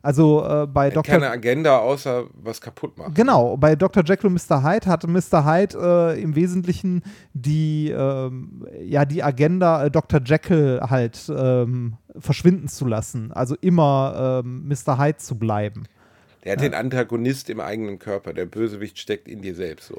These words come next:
Speaker 2: ne? Das
Speaker 1: Ja,
Speaker 2: ist
Speaker 1: genau.
Speaker 2: ja die
Speaker 1: Und, genau. Und bei, beim, bei Hulk, bei der Figur ist es einfach nur ein, also zumindest in den Filmen, ich habe jetzt nicht tausende Comics davon gelesen,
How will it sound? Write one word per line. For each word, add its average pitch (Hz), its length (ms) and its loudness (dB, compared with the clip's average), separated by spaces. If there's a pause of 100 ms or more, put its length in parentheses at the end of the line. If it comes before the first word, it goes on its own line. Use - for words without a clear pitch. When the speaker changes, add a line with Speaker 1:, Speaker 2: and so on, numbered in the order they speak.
Speaker 2:
ne? 120 120 -12
Das 143 80 -10
Speaker 1:
Ja, 185 220 2
Speaker 2:
ist 190 60 -2
Speaker 1:
genau. 143 300 2
Speaker 2:
ja - 60 -6
die - 60 -6
Speaker 1:
Und, 165 260 -8
genau. 127 340 0
Und 156 160 2
bei, 156 320 4
beim, 147 1000 -2
bei 147 240 -2
Hulk, 156 420 -2
bei 175 80 4
der 160 120 0
Figur 165 460 -2
ist 185 140 -4
es 196 120 -6
einfach 185 300 0
nur 190 400 0
ein, 165 500 -4
also 147 200 -4
zumindest 180 520 0
in 151 80 -4
den 143 120 -2
Filmen, 220 560 0
ich 180 100 -4
habe 151 120 -2
jetzt - 160 -6
nicht - 220 -6
tausende 151 340 -2
Comics 175 320 -2
davon 135 240 -4
gelesen, 131 380 -4